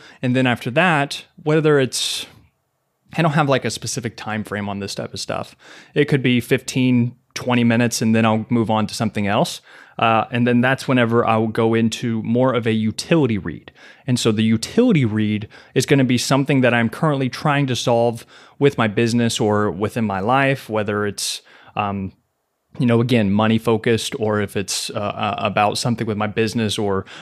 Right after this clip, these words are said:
productivity, right? Or, or being more efficient with things. That's gonna be the, the type of tactical read that I will do after the mindset reading, right? So that's,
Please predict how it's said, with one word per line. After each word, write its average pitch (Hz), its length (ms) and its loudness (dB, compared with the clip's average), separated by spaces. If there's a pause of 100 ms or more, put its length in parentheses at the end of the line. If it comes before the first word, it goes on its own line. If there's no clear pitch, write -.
(120)
productivity, 117 960 0
right? 117 340 0
Or, 107 180 0
or 107 220 0
being 120 460 2
more 113 460 4
efficient 117 520 0
with 110 180 -4
things. 117 400 0 (340)
That's 139 320 0
gonna 127 240 2
be 117 360 2
the, 110 200 0
the 104 120 -2
type - 220 -6
of 107 140 -6
tactical 147 680 -2
read 107 380 -2 (280)
that 113 100 2
I 107 100 4
will 104 140 0
do 104 520 0 (220)
after 110 680 0 (140)
the 101 60 -6
mindset 95 460 -4
reading, - 360 -14 (1200)
right? 123 220 -2
So - 120 -8
that's, 131 420 -2